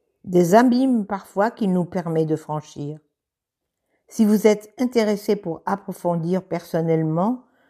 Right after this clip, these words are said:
je mettrai sur mon blog bientôt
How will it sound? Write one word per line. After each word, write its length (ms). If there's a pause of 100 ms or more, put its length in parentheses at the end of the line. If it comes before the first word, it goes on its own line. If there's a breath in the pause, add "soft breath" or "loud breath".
(200 soft breath)
je 160
mettrai 380
sur 180
mon 180
blog 440
bientôt 760